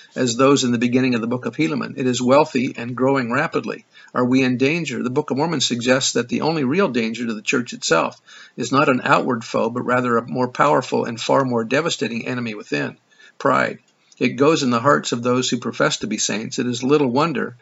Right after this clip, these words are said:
that President Benson has warned us against pride.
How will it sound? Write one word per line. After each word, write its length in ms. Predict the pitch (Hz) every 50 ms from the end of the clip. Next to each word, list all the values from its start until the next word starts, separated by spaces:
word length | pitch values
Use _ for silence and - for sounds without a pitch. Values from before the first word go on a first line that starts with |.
| - - - - -
that 160 | - 113 -
President 460 | - 143 135 127 135 127 117 113 117
Benson 400 | 131 147 175 170 - - 113 117
has 240 | 120 123 123 120 117
warned 340 | 120 120 123 127 123 123 110
us 240 | - 131 127 120 -
against 400 | 123 123 135 151 156 - - -
pride. 320 | - 110 - - - -